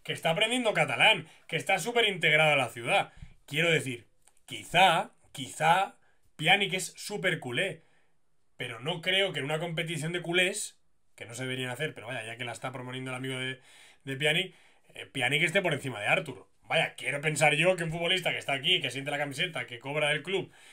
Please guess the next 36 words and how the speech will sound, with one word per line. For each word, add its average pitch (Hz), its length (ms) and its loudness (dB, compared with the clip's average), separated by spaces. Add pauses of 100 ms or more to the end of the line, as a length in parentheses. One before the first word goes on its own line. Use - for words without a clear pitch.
(320)
y 147 160 -6
que 147 80 2
evidentemente 160 500 2
se 139 220 -4
nota 165 480 4 (340)
integrado, 180 840 8
tuiteando, 175 760 4
poniendo 170 260 -4
Instagram, 165 500 2
to-, 175 200 -6
aprendiendo 160 400 0
en 170 60 -4
catalán, 165 640 4 (240)
eso 127 280 -8
lo 160 80 -2
supere 160 480 0 (240)
el 117 140 -10
amigo 139 320 -2
de 156 100 4
Pjanic, 180 400 6
que 143 120 -6
obviamente, 143 540 -6 (140)
vuelvo 143 220 -2
a - 20 2
repetir, 143 380 -4
su 139 200 -10
mejor 139 320 0
amigo 165 460 0 (460)
no 120 160 -12
va 143 80 -2
a 151 60 2
decir 143 180 -2
nada 120 180 -4
mal, 143 260 -2
o - 40 -16
sea, 101 360 -10